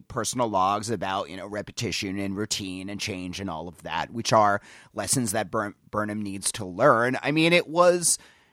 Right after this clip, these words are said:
this is the kind of story, again, we've seen it so many times, it could be done poorly. I think they recognized that,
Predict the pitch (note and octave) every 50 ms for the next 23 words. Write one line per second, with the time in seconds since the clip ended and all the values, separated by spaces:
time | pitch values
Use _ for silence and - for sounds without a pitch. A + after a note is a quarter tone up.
0 | _ _ _ D3+ C#3+ F3 F#3+ - - G#3 F#3 E3+ F#3+ - - F#3 F3 F3 E3 D#3
1 | - - - E3 E3 D#3+ D3+ C#3 C#3 C#3 E3 C#3 A2 F#2+ G#2+ A#2 G#2+ - - -
2 | D#3 D3+ D3+ D3 - - - D3 C#3 C3+ C3+ C3 C3 C3 B2+ - - B2 A2+ G#2+
3 | A2 A2 G#2+ A2 - - - _ _ _ A#2+ A#2+ - - F3 D#3 A#2 C#3+ C#3 A2
4 | C3 A#2+ A#2 A#2 G#2+ - - C3+ C3+ C3 A2+ G2+ A2+ A2+ A2 - - A#2+ A2+ -
5 | - D3+ D3 B2+ B2 C#3 B2+ A#2 A2+ C#3 D3 D#3+ - F3+ B2+ B2+ A#2+ G#2 G2 F#2+
6 | F#2 F#2+ F#2+ G2 G2 - - G#2 E2+ G#2+ G#2 G#2 G#2 G2+ G#2+ - - -